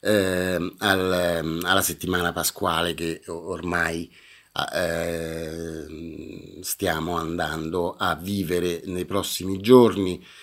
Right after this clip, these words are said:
e augurando, ma, ovviamente, cioè, tutto questo ha lo scopo di augurare una buona Pasqua,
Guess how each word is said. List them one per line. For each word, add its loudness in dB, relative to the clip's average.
e 0
augurando, 4
ma, -2
ovviamente, 0
cioè, -6
tutto -4
questo 2
ha 4
lo 0
scopo 0
di -4
augurare -2
una -10
buona -2
Pasqua, 0